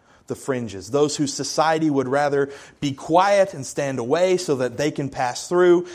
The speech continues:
But instead, Jesus invites Bartimaeus to himself. He invites us to him. Why is this? It's because Jesus is the king. But he is the king, as Doctor Brian Vickers said when he was over,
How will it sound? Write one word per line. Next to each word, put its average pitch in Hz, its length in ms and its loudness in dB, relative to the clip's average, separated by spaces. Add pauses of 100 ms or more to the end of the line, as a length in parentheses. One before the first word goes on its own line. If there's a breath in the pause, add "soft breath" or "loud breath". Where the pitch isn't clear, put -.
(120)
But 143 120 0
instead, 147 420 0
Jesus 160 500 -2 (240 loud breath)
invites 147 760 -2
Bartimaeus 117 760 -4
to 117 140 -10
himself. - 800 -12
He 185 160 -2
invites 147 840 -2
us - 460 -8 (420 soft breath)
to 160 440 0 (180 loud breath)
him. 113 460 -6 (960 soft breath)
Why 185 500 -2
is 160 280 0
this? 110 260 -6
It's 135 120 -8
because 156 360 -4
Jesus 180 520 -4
is 185 300 4
the 156 100 -2
king. 143 600 -6 (720 loud breath)
But 160 120 4
he 190 100 2
is 175 160 0
the 160 80 0
king, 160 640 0 (340 loud breath)
as 143 200 0 (340)
Doctor 151 380 2
Brian 147 460 -2
Vickers 139 480 -2
said 139 200 -2
when 131 120 -6
he 143 120 -6
was 131 180 -4
over, 127 460 2